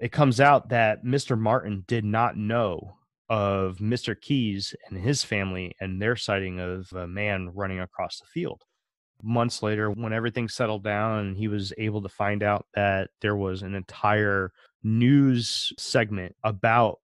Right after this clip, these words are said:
his son and this family that he had no idea existed, he was furious. He was even escorted off of the national park land by Army personnel and was forced to forfeit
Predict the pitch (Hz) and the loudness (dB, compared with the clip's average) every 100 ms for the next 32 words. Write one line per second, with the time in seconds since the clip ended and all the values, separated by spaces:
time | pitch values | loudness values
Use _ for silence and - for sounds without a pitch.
0 | _ - 123 110 - - 131 123 104 95 | _ -6 -2 -2 -2 0 2 2 0 -4
1 | 107 104 104 98 95 - 123 147 131 104 | -4 -2 -2 -4 -6 0 2 4 2 2
2 | 101 101 110 104 98 101 95 92 101 90 | 0 0 0 0 0 -2 -2 -2 -2 -4
3 | 87 107 139 92 85 80 95 104 95 95 | -4 -2 -2 -2 -8 -8 -4 -2 -2 -2
4 | - 277 - - - - _ _ _ _ | -2 -2 -2 -6 -14 -20 _ _ _ _
5 | - 147 151 156 156 135 117 135 131 131 | -6 0 4 4 4 2 0 -2 -2 0
6 | 131 120 104 120 127 127 113 120 113 - | 0 0 0 0 0 0 -4 -2 -2 -4
7 | 113 101 120 107 107 127 143 117 101 110 | -6 -2 0 0 -2 -2 0 -2 -2 0
8 | 113 110 104 - - 123 123 110 117 - | 0 0 -4 -6 0 2 2 2 0 0
9 | 107 110 - _ _ 110 107 104 104 117 | -2 -2 -4 _ _ 0 2 2 0 -2
10 | 117 117 - 131 131 - 120 113 110 - | -2 -4 0 2 2 0 0 0 -2 -2
11 | 131 147 - 104 | 2 2 2 -2